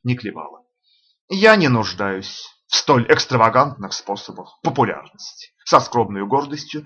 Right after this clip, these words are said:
проговорил молодой человек. В таком случае вы опасаетесь за дядюшку? Совершенно напрасно. Его жизнь не подвергнется ни малейшей опасности. Неужели?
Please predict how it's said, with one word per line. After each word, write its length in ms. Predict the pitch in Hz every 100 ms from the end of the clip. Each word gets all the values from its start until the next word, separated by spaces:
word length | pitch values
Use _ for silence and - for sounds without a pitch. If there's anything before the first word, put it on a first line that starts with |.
| -
проговорил 440 | 127 110 98 107
молодой 360 | 123 90 82 85
человек. 320 | - 65 - _ - _ _ _ _ _ _ _ _ _ _
В 80 | -
таком 260 | 120 135
случае 480 | 123 131 131 - 131
вы 80 | 127
опасаетесь 640 | 123 123 135 127 127 123
за 140 | 120 139
дядюшку? 460 | 180 - - - _ _ -
Совершенно 560 | 220 196 - 240 175
напрасно. 560 | 117 - 95 - - 117 _
Его 220 | 151 156
жизнь 260 | 156 220 175
не 60 | 220
подвергнется 680 | 127 107 107 107 113 -
ни 60 | 139
малейшей 440 | 107 117 120 110
опасности. 640 | 85 82 - - - - _ _ _ _ _ _ _ 135
Неужели? 720 | 147 156 165 131 98 110